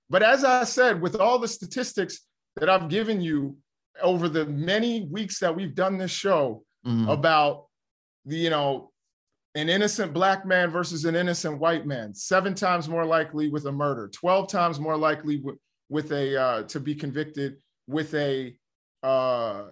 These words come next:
Speaker 1: drug offense, three and a half more times more li-, likely to be convicted when it comes to a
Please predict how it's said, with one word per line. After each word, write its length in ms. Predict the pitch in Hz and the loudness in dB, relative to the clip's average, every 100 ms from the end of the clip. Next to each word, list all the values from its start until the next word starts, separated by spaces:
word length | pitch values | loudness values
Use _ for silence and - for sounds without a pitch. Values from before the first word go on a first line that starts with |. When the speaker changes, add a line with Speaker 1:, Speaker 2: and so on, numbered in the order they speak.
| 127 | -16
Speaker 1:
drug 460 | 120 160 170 147 139 - | -2 2 4 2 -4 -10
offense, 640 | 135 156 135 104 - - _ _ _ _ _ - | -8 -4 -4 -6 -12 -16 _ _ _ _ _ -2
three 180 | 208 | 2
and 100 | 220 | 4
a 40 | 190 | 4
half 320 | 185 180 170 - - | 4 2 0 -14 -4
more 200 | 170 156 | 0 0
times 500 | 156 170 156 151 131 | 0 0 0 -2 -4
more 160 | 147 143 | -2 0
li-, 180 | 143 143 | -2 -2
likely 520 | 123 135 147 147 147 139 | -6 0 2 2 -2 -4
to 80 | |
be 140 | 139 143 | -4 -6
convicted 680 | 143 139 139 139 131 117 113 _ _ _ _ _ | -6 -6 -6 -6 -8 -10 -12 _ _ _ _ _
when 200 | 123 147 | -6 -4
it 100 | 147 | -2
comes 360 | 170 147 143 - | -2 -4 -4 -8
to 420 | - 143 139 127 131 _ _ _ _ - | -4 -4 -4 -8 -14 _ _ _ _ -8
a 540 | 139 135 127 123 120 | -4 -2 -4 -6 -10